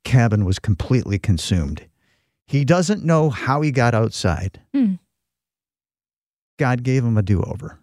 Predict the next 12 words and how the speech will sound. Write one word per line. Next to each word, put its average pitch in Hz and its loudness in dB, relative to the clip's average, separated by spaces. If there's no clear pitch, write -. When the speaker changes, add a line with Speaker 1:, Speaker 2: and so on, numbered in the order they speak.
Speaker 1:
and 107 0
he 92 0
took - 0
it. - -6
Speaker 2:
Wow. 185 -2
Speaker 1:
And 110 0
his 107 0
family 127 0
is 113 0
restored, 110 -2
and 101 -2
he's 101 0